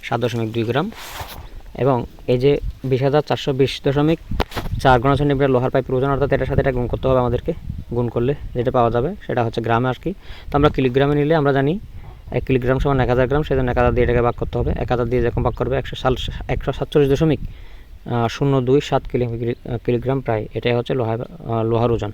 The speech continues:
ঠিক আছে, তো ভিউয়ার্স, আমার এই ভিডিও যদি কাজে আসে অবশ্যই বন্ধুদের মধ্যে শেয়ার করে ভিডিওটি, আহ,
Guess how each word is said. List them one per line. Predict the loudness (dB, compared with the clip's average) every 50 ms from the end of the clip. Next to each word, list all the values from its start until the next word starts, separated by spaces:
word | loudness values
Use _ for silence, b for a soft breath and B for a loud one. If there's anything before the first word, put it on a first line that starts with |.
| -10 -14 -2
ঠিক | 0 0
আছে, | 0 2 -2 B B B B B B B B -4
তো | -2 -2
ভিউয়ার্স, | 0 2 2 2 2 2 0 -2
আমার | 0 2 2
এই | 4
ভিডিও | 4 2 2 2
যদি | 2 0
কাজে | 2 2 4 4
আসে | 4 4 2 0 -2 -4 B B B B B B B B
অবশ্যই | 0 0 0 2 2 2
বন্ধুদের | 2 2 2 2 2 2
মধ্যে | 2 2 2 0
শেয়ার | 0 0 0 0
করে | 2 2 0 0 0 -2 -6 -14 -20 -20 -20 -20 -10 -4 -2
ভিডিওটি, | 0 2 2 2 0 0 -2 -2 -8 -16 -16 -8
আহ, | -4 -2 0 0 0 -2